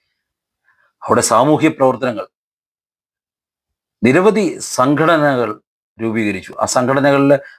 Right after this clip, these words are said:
പല ഔദ്യോഗിക സ്ഥാനങ്ങൾ, സെക്രട്ടറിയായും പ്രസിഡന്റായും രക്ഷാധികാരിയായും കമ്മിറ്റി അംഗമായും ഒക്കെ ഇരുന്ന്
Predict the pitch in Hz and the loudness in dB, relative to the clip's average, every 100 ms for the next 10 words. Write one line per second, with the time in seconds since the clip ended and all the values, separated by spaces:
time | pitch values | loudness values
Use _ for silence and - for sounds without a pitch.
0 | _ - 117 127 - - 107 123 135 170 | _ 0 2 4 2 0 -2 0 2 2
1 | 156 147 - 110 110 98 - - 113 - | 2 0 0 -2 -2 -6 -10 -10 -10 -10
2 | 107 101 101 92 104 - 107 104 101 95 | -8 -6 -8 -10 -12 -8 -2 0 -2 -4
3 | 95 - 110 110 104 101 104 98 92 - | -6 0 2 2 0 0 -2 -2 -10 -20
4 | - - 101 107 107 107 98 101 95 95 | -14 -4 0 0 0 -2 0 0 0 0
5 | 120 - 117 - - - - 113 117 113 | -4 0 -2 -4 -14 -14 -2 2 4 2